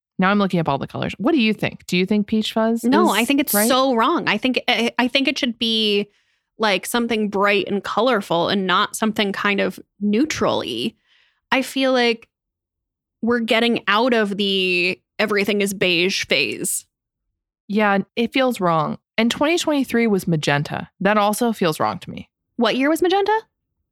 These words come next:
Speaker 1: Twenty twenty-three. I'm sorry, twenty twenty-two was periwinkle. Twenty twenty-three was magenta.
Speaker 2: Magenta makes sense because it was the year of Barbie. And so I bet, like, there was some interplay there.
Speaker 1: Mm.
Speaker 2: And I
Speaker 1: That,
Speaker 2: don't know that
Speaker 1: okay.
Speaker 2: magenta is the color that I would have picked, but I do think something pink was the color of the year in twenty twenty-three.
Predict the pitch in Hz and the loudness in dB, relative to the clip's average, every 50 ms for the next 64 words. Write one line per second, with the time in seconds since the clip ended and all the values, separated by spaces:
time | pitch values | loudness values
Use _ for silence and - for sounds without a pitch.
0 | _ _ _ _ _ - - - 202 196 190 - 202 180 170 165 - - 160 143 | _ _ _ _ _ -8 -2 0 2 2 2 2 0 0 0 0 0 0 0 2
1 | 117 - - - - 170 170 175 156 143 139 - - 185 196 214 - 247 226 214 | 2 0 0 0 -2 0 0 0 0 0 0 -2 0 0 0 0 0 0 -2 -2
2 | 196 - - 196 175 175 170 156 - - - 143 135 139 131 127 143 151 - 139 | -2 -2 0 0 2 2 0 -2 -4 -4 -2 -2 0 0 0 -2 -2 -2 -2 -4
3 | 135 - - - 151 151 151 - - 151 151 - - 151 147 139 131 131 131 - | -4 -4 -4 -2 0 0 0 0 -2 -4 -4 -4 -4 -4 -2 -2 -2 -2 -6 -8
4 | - - 151 - 135 135 - - - - - - - - _ _ - 277 320 277 | -8 -10 -8 -6 -6 -4 -4 -4 -4 -4 -6 -12 -14 -14 _ _ -2 -2 0 2
5 | 294 294 311 302 370 381 381 349 - - - 196 175 175 196 - - - 254 233 | 2 2 2 2 2 2 0 0 0 0 -2 0 0 -2 -2 -6 -4 -4 -2 0
6 | 233 220 240 220 226 - 240 226 214 202 208 202 202 - - - - - - 202 | 0 0 0 0 -2 0 0 -2 0 0 0 0 0 0 -2 -2 0 0 0 0
7 | 208 226 208 135 220 202 - 214 196 196 190 - 190 185 190 196 - - 208 196 | 0 0 0 0 0 0 0 0 0 0 0 0 0 2 2 0 0 0 0 0
8 | 180 165 160 - - - _ _ _ _ _ _ _ - 214 202 190 180 - - | 0 0 -2 -4 -10 -20 _ _ _ _ _ _ _ -2 0 0 0 0 0 0
9 | 208 196 180 131 131 156 - 208 - - - - 87 - - 73 65 76 - - | 0 0 0 0 0 -2 -2 -2 -4 -4 -4 -4 -4 -4 -4 -4 -6 -6 -4 -2
10 | 196 196 196 196 190 190 185 - - _ _ _ _ _ _ _ _ - 269 285 | 0 2 2 4 2 2 0 -2 -4 _ _ _ _ _ _ _ _ -2 2 4
11 | 285 - 349 381 370 440 392 392 294 285 285 233 147 139 - 202 202 208 - 254 | 4 4 4 4 4 2 2 2 2 2 2 2 2 2 2 2 2 2 2 0
12 | 247 262 - - 262 - - 269 262 269 269 277 277 277 277 269 269 - - - | 0 0 0 -2 -2 -2 0 0 0 2 2 2 0 0 0 0 -2 -4 -2 -2
13 | 294 294 - - 247 226 220 208 208 - 240 247 254 262 247 - 240 208 208 - | -2 -2 -2 -2 -2 -2 -2 -2 -4 -2 -2 0 0 0 0 0 0 -2 -2 -2
14 | - 196 170 - 196 180 - - - 196 180 180 - - - 160 170 175 - - | -2 -4 -2 -2 -4 -6 -6 -6 -4 -4 -4 -4 -6 -4 -2 0 0 0 -2 -6
15 | 170 - - 123 - 113 110 135 - - 135 110 104 107 85 104 107 - - 110 | -6 -2 -2 -2 -2 -2 -4 -6 -6 -6 -8 -6 -4 -4 -4 -6 -6 -8 -6 -8
16 | - 214 - - - - - - 113 113 247 - | -8 -8 -8 -8 -10 -8 -8 -10 -8 -8 -10 -10